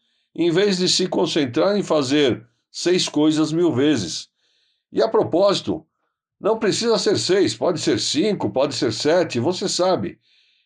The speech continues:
É um punhado de coisas de novo e de novo e de novo. No B N I é o que chamamos de três mais um. É adicionar membros, formar grupos, preencher equipes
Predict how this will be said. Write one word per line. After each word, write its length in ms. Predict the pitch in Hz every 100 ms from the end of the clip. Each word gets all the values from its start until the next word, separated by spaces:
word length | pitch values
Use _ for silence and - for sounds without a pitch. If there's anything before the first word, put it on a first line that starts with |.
| -
É 100 | -
um 100 | 214
punhado 420 | 202 196 202 190
de 100 | 160
coisas 420 | 156 175 196 185 139
de 120 | 135
novo 640 | 131 185 202 208 196 196
e 80 | 175
de 140 | 139
novo 440 | 131 147 196 208 220
e 60 |
de 140 | 220 254
novo. 500 | 196 214 156 87 - _ _ _ _ _ _ _ _ _ _ _
No 120 | - 208
B 180 | 190
N 120 | 170 165
I 260 | 208 202
é 60 | 175
o 80 | 170
que 80 | -
chamamos 720 | - 156 160 175 180 175 147
de 400 | 151 160 156 127 120
três 340 | 160 185 175
mais 340 | 175 185 156
um. 300 | 117 147 117 - _ _ _ _ _ _ _
É 80 | -
adicionar 640 | 117 120 110 143 131 160 202
membros, 640 | 190 190 190 175 180 -
formar 460 | - 107 107 151 160
grupos, 720 | 160 170 170 170 165 160 - _ _
preencher 500 | - 123 110 - 156 151
equipes 760 | 117 143 190 196 220 196 -